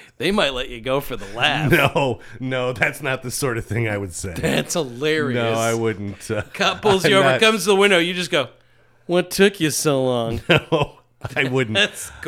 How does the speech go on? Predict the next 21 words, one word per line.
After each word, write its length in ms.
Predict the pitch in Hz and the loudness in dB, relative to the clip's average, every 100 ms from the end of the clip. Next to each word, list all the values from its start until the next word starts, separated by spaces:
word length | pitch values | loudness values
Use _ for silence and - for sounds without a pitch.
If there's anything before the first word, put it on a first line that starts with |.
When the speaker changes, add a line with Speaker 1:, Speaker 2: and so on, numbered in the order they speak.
| 143 143 147 | 4 4 4
Speaker 1:
golden. 120 | 160 | 2
Speaker 2:
I 220 | 156 160 170 | 4 6 4
wouldn't 400 | 156 151 135 110 | 2 0 -2 -2
pull 220 | 131 123 | -2 0
that. 300 | 104 98 120 | -2 -2 -2
You 120 | 143 | 0
know 240 | 143 135 | 2 2
what, 340 | 127 117 110 - | 2 0 0 -6
you 220 | 123 151 175 | -10 -6 -2
know 320 | 175 151 139 | 0 2 2
what 340 | 131 123 113 | 0 -2 -2
my 220 | 113 107 98 | -4 -6 -6
philosophy 680 | - 101 92 - 98 98 | -4 -2 -4 -6 -10 -8
with, 380 | 92 87 82 - | -8 -8 -10 -10
uh, 240 | 95 82 - - _ _ _ _ _ - | -8 -8 -12 -20 _ _ _ _ _ -6
police 480 | 113 104 98 - | -4 -6 -8 -10
and 100 | 90 | -10
golf 320 | 80 82 78 85 | -10 -10 -12 -16
is. 360 | 73 76 - _ _ _ _ _ _ | -18 -20 -20 _ _ _ _ _ _
Speaker 1:
Tell 240 | 143 101 | -12 -12
me. 200 | - - | -16 -20